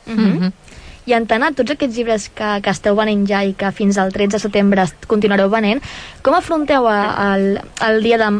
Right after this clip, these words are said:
Speaker 1: demà i també el dia d'ahir que veu estar venent,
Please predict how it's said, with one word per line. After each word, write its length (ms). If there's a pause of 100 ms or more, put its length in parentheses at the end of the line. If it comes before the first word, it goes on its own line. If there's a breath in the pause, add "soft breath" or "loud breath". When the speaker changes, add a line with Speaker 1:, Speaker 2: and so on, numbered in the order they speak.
Speaker 1:
demà 400
i 60
també 320
el 180
dia 160
d'ahir 340
que 220
veu 220
estar 180
venent, 340